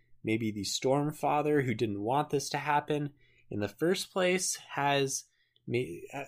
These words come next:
has told his Honor Spren to, to back off a little bit, although that would seem strange since he is bonded to Dalinar. I think we will get more of this. I think we'll see more of Shadesmar.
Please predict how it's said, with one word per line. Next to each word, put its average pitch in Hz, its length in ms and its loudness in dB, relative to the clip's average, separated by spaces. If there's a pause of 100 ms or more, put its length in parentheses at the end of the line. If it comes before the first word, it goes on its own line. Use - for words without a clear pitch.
(240)
has 135 240 0
told 151 260 2
his 135 140 2
Honor 135 240 0
Spren 135 280 -4
to, 123 100 -2
to 107 300 -6 (160)
back 117 260 -2
off - 240 -4
a 180 40 -2
little 160 140 2
bit, 165 120 2
although 120 220 4
that 120 180 4
would 113 120 0
seem 107 340 0 (400)
strange 123 420 2
since 104 260 -6
he 135 400 -2
is 107 260 0 (240)
bonded 110 360 2
to 101 120 -4
Dalinar. 135 760 2 (380)
I 127 280 4 (100)
think 139 240 0
we 127 120 6
will 117 80 4
get 104 160 0
more 127 260 2
of 127 80 0
this. 127 180 0
I 117 100 0
think 110 140 -2
we'll 110 100 -4
see 104 200 -4
more 117 300 -2
of 131 100 0
Shadesmar. 123 600 0